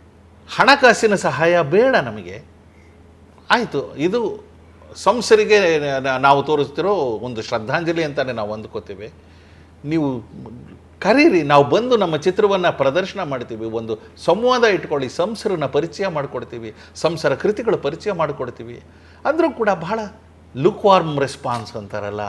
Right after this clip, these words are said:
ಆ ತರಹ. ಕೊನೆಗೆ ಆ ಸಮಿತಿನಲ್ಲಿ ಇದ್ದವ್ರು ಯಾರಪ್ಪ ಅಂತ ನೋಡಿದ್ರೆ ಒಬ್ರಿಗೂ ಸಾಹಿತ್ಯದ ಗಂಧಗಾಳಿ ಇಲ್ಲ.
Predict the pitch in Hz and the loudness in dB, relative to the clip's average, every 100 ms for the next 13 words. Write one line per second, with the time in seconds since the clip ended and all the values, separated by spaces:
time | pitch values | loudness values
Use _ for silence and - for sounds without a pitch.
0 | 95 240 208 208 - - 190 202 151 117 | -10 -16 -16 -16 -14 -4 -2 0 0 -2
1 | 87 - - - - _ - - 240 220 | -8 -16 -20 -20 -20 _ -8 -2 0 2
2 | 147 156 - 220 247 240 202 185 185 208 | 4 4 4 2 2 2 4 4 6 6
3 | 202 175 165 202 190 160 151 139 143 151 | 6 8 6 6 4 2 0 0 -2 -2
4 | 139 120 120 135 156 165 - 120 139 151 | 0 0 2 -2 0 0 -2 -4 -4 -8
5 | 113 98 98 117 135 147 151 170 98 | -8 -6 -6 -4 -4 -2 -4 -6 -8